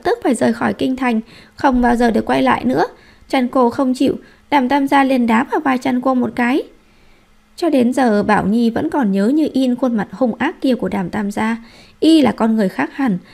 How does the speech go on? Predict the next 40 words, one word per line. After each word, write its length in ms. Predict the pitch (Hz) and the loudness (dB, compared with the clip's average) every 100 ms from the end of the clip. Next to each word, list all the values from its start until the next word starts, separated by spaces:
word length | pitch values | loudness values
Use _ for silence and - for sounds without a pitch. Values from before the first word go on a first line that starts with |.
| - | -18
so 220 | - 320 | -2 0
với 140 | 320 349 | 2 0
Đàm 260 | 247 214 | 0 0
Tam 200 | 220 262 285 | 0 -4 -2
gia 260 | 285 294 | -2 -2
thường 300 | 302 247 190 | 0 -2 0
ngày 160 | 185 180 | -2 -4
dịu 200 | - - | -4 -4
dàng 260 | 220 196 175 | -4 -4 -2
hòa 160 | 196 - | -6 -4
ái, 300 | 190 202 285 - - - | -6 -6 -6 -12 -20 -6
luôn 280 | 226 226 214 | 2 2 4
hỏi 200 | 208 208 | 0 -2
han 240 | 175 214 208 | -2 -4 -2
ân 260 | 247 226 | -2 -2
cần. 240 | 233 190 185 - - - _ _ _ | -2 -2 -4 -10 -20 -20 _ _ _
Sắc 240 | - 233 220 | -8 -6 -6
mặt 100 | 185 | -6
Đàm 300 | 180 180 165 | -4 -4 -4
Tam 220 | 185 190 | -4 -4
gia 160 | 190 185 | -4 -6
đột 140 | 220 - | -6 -6
nhiên 220 | 208 196 | -4 -4
trở 120 | 185 | -6
nên 260 | 175 185 185 | -6 -4 -4
tái 200 | 185 226 | -4 -4
nhợt. 220 | 269 202 - - - - - | -2 -4 -8 -20 -20 -14 -2
Phùng 160 | 277 | 0
An 200 | 302 330 | 2 2
Bình 220 | 285 233 | 2 2
nhìn 220 | 220 208 208 | 2 0 0
Đàm 220 | 214 190 | -2 -2
Tam 200 | 240 247 | -4 -4
gia. 240 | 247 247 247 _ _ _ _ _ _ | -4 -6 -8 _ _ _ _ _ _
"Cậu 220 | 196 180 | -2 -2
bé 200 | 180 180 | 0 0
này 220 | 233 220 185 | 0 0 0
nói 200 | 175 196 | -2 -2
có 120 | 277 | -2
thật 160 | 220 | -4